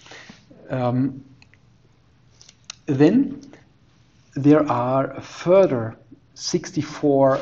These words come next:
kinds of convolutional perceptrons and their nonlinear activations, which take us from here to there.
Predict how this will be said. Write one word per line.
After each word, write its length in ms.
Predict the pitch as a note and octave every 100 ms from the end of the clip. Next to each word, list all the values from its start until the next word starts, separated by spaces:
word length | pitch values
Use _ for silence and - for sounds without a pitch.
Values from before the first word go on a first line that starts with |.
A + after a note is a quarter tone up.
| - -
kinds 280 | D3 D3+
of 140 | D3 -
convolutional 800 | D3 C#3 D#3 D3+ D3 C#3 C#3 -
perceptrons 680 | - - C3+ E3+ G#3 G3+ - -
and 220 | G#2+ A2 - -
their 140 | G#2
nonlinear 460 | A#2 B2 B2 C3 C3+
activations, 540 | B2 B2 C3 G3+ - - - _
which 220 | C#3+ -
take 180 | - F3
us 100 | D#3+
from 240 | - D#3 B2
here 360 | D3+ E3 D#3+ D#3+ - - -
to 140 | C#3+
there. 260 | B2+ -